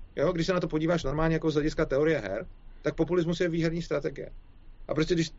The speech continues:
když se na to na celý podíváš, jako že prostě hraješ nějakou hru, tak tam máš nějaký kandidáty a někdo přijde s tím, že je jako fakt upřímnej, někdo přijde s tím, že má nějaký, <clears throat> nějaký prostě názory, někdo přijde s tím, že je zastánce svobody, další je zastánce zase něčeho jiného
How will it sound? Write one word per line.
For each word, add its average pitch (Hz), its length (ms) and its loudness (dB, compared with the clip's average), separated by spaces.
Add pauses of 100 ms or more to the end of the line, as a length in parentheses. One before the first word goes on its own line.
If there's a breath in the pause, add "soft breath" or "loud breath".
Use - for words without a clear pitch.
když 151 140 -2
se 180 80 0
na 175 80 2
to 170 100 2
na 165 100 4
celý 175 200 -2
podíváš, 160 400 2
jako 170 200 -2
že 156 80 2
prostě 151 300 -2
hraješ 151 240 2
nějakou 160 280 2
hru, 156 180 4
tak 160 140 0 (140)
tam 151 160 0
máš 147 160 -6
nějaký 151 240 -4
kandidáty 156 680 0 (420 loud breath)
a - 60 -6
někdo 147 260 4
přijde 147 260 0
s 139 80 -6
tím, 143 180 -2
že 147 100 2
je 143 60 6
jako 139 380 2
fakt 143 220 -4
upřímnej, 156 600 0 (280 loud breath)
někdo 143 220 2
přijde 143 280 -2
s 139 60 -4
tím, 139 160 -2
že 139 80 -2
má 135 140 0
nějaký, 131 520 -6 (200)
<clears throat> 147 220 2
nějaký 120 320 -2
prostě 120 380 -2
názory, 151 400 4
někdo 143 180 0
přijde 131 260 -2
s 131 60 -10
tím, 127 240 -6
že 120 100 0
je 117 80 6
zastánce 113 400 -2
svobody, 147 400 4
další 123 280 0
je 117 60 -4
zastánce 110 400 -4
zase 107 160 -4
něčeho 101 260 -4
jiného 156 280 0